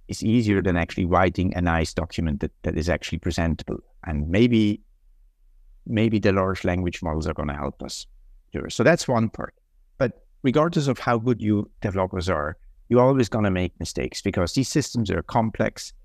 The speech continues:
They, they consist of, of components that, that interact in unforeseen ways. And that, of course, makes it really, really hard for, for suppliers,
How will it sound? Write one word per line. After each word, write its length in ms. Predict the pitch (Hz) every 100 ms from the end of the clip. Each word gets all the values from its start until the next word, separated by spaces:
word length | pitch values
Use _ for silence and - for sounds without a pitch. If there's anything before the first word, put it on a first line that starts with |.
| - -
They, 240 | 98 98 - - - - - - - -
they 180 | - 98 -
consist 400 | 107 - 127 -
of, 80 | - _ _ _ _
of 220 | - -
components 720 | - 101 - 120 120 120 110 -
that, 180 | 80 - -
that 140 | 127 -
interact 540 | 123 110 - 101 107 -
in 160 | 95 -
unforeseen 800 | 107 113 101 110 - 98 90 90
ways. 460 | 92 131 208 - - _ _ _ _ - - - - -
And 120 | 101
that, 140 | 117 139
of 120 | 123
course, 280 | 110 98 -
makes 220 | 92 -
it 100 | 92
really, 380 | 98 104 113 95
really 280 | 87 90 85
hard 320 | 82 76 73
for, 380 | - 82 73 - - - - - - - - -
for 100 | 110
suppliers, 800 | - - 104 95 95 85 -